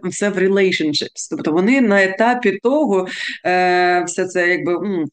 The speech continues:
скажімо, в корупцію граються, коли ще рішення не прийнято. Тобто вони обхажують туди-сюди, але тим не менше воно просто також,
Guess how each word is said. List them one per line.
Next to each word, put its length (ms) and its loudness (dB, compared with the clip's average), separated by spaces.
скажімо, 380 2
в 120 -6
корупцію 520 0
граються, 480 0
коли 480 0
ще 440 -2
рішення 400 0
не 120 0
прийнято. 540 -2
Тобто 220 -6
вони 200 0
обхажують 640 0
туди-сюди, 640 -2
але 240 0
тим 180 -4
не 80 0
менше 300 -2
воно 180 -2
просто 260 -6
також, 400 -2